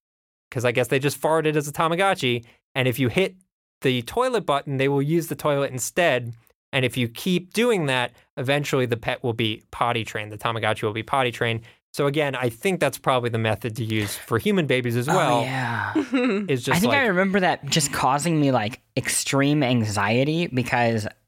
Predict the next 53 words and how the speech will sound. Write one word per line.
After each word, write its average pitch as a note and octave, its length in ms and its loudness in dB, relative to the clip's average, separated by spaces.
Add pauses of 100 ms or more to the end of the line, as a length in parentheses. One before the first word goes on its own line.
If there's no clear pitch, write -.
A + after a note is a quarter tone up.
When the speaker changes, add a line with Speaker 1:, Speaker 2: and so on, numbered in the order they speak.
(100)
Speaker 2:
I B2+ 100 2
could, C3 180 0
like, A#2+ 200 0
start B2+ 320 0
doing C#3+ 180 2
that C3 120 2
on A#2 80 0
a A2 120 2
Saturday A#2 420 2
and G#2+ 180 0
Sunday A#2 340 0
and B2+ 140 0
do B2 80 2
nothing C3 640 2
but A2+ 180 0
watch A2 340 0
my A#2 100 0
Tamagotchi. A2 840 0 (500)
But C3+ 160 0
then C#3+ 260 2
going C3 220 2
to A2+ 60 0
school B2+ 420 0
on A2+ 340 2
Monday A2 800 2
and A#2 160 2
being G#2+ 200 0
like, G2+ 460 -4 (600)
"Yo, A2 360 2
how A#2 300 2
am A#2 120 2
I A#2 80 4
gonna A2 200 2
pull A#2 340 2
this A2 220 0
Tamagotchi B2 680 2
out A2 160 2
with G2+ 160 -4
nobody A#2 320 2
seeing F3+ 380 2
it - 180 -4
constantly D#3+ 800 0
so A#2 140 0
I A2 100 0
can A2+ 160 2
make A2 180 2
sure A2+ 180 0
that G#2+ 120 0
I'm G#2+ 120 0
training A2 320 0
it E2 120 -6
to - 60 -10
potty, A2 560 -2